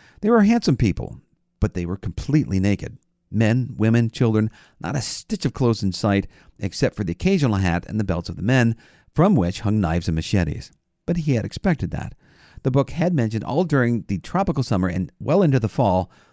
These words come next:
they just preferred to go naked. Even so, for a young graduate student, it was a bit disconcerting. So to take his mind off of things that he shouldn't be seeing, he silently practiced over and over in his head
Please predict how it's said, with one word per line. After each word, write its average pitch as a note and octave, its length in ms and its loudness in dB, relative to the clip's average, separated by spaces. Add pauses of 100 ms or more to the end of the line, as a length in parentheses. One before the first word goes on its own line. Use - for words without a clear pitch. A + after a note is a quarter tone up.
(100)
they E3+ 100 -2
just D#3 220 0
preferred G2+ 320 -2
to G#2 60 -2
go F#2+ 100 0
naked. C3+ 420 2 (840)
Even A3+ 280 2
so, A2 320 2
for A2+ 160 -2
a G#2 60 2
young D3 200 2
graduate A#2 440 2
student, G2 440 0
it C#4+ 120 -6
was E4 120 -4
a D#3+ 40 -6
bit C3 180 2
disconcerting. G2+ 720 -2 (300)
So - 220 -2
to F#2 80 -2
take C3+ 200 0
his A#2+ 120 -6
mind G#2+ 260 -2
off F#2 140 -2
of E2+ 80 -6
things A2+ 220 -2
that F#2 160 0
he F2+ 60 -8
shouldn't D#3+ 300 -2
be A#2+ 60 -2
seeing, G2 380 0 (500)
he - 200 -8
silently D#3+ 560 0
practiced A2 400 -2
over G#3+ 240 0
and A#2+ 80 4
over F2+ 160 2
in F2+ 40 0
his F#2 120 -4
head G2 220 0